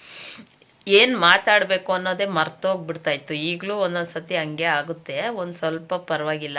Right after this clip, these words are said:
ಒಂದು ನೂರು ಭಾಗದಲ್ಲಿ ಹತ್ತು ಪರ್ಸೆಂಟ್ ಪರವಾಗಿಲ್ಲ, ಅಷ್ಟೇ ನಾನು ವಿಡಿಯೋ ಮಾಡೋಕ್ಕೆ ಕಲ್ತಿರೋದು. ದಿನ ಹೋಗ್ತಾ ಹೋಗ್ತಾ ಕಲಿತಾ ಇದ್ದೀನಿ. ಈ ರೀತಿ, ಆ, ಡೈರೆಕ್ಟ್ ಈ ರೀತಿ ಇವಾಗ, ಇವಾಗ ನನಗೆ ಅನ್ನಿಸ್ತಾ ಇದೆ, ಈ ರೀತಿ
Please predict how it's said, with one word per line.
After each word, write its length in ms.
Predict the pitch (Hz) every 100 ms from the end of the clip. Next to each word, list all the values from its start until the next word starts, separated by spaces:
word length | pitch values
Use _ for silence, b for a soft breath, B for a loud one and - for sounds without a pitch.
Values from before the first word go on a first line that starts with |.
| 147
ಒಂದು 500 | 147 147 143 151 151 B B B B -
ನೂರು 400 | 170 175 202 190
ಭಾಗದಲ್ಲಿ 500 | 180 180 180 190 180
ಹತ್ತು 320 | 160 - -
ಪರ್ಸೆಂಟ್ 500 | 220 196 - 185 185
ಪರವಾಗಿಲ್ಲ, 520 | 160 156 156 151 147 143
ಅಷ್ಟೇ 420 | 143 - - 170
ನಾನು 260 | 160 147 143
ವಿಡಿಯೋ 300 | 139 147 156
ಮಾಡೋಕ್ಕೆ 420 | 147 143 143 -
ಕಲ್ತಿರೋದು. 840 | 151 143 - 151 143 135 170 220 _ _ _ B B B B B B B B _ _ -
ದಿನ 200 | 175 175
ಹೋಗ್ತಾ 460 | 175 170 170 - 143
ಹೋಗ್ತಾ 380 | 160 160 -
ಕಲಿತಾ 540 | 180 180 156 170 170 165
ಇದ್ದೀನಿ. 480 | 151 147 143 160 190 b b b b b _
ಈ 100 | 165
ರೀತಿ, 520 | 165 165 165 196 185 _ _
ಆ, 460 | 160 151 147 139 135
ಡೈರೆಕ್ಟ್ 640 | 139 160 180 190 202 202
ಈ 100 | 190
ರೀತಿ 480 | 170 175 170 208 175
ಇವಾಗ, 340 | 175 196 208 202
ಇವಾಗ 280 | 202 202
ನನಗೆ 380 | 185 156 165 180
ಅನ್ನಿಸ್ತಾ 420 | 208 185 175 -
ಇದೆ, 280 | 175 160 160
ಈ 80 | 156
ರೀತಿ 400 | 165 170 214 220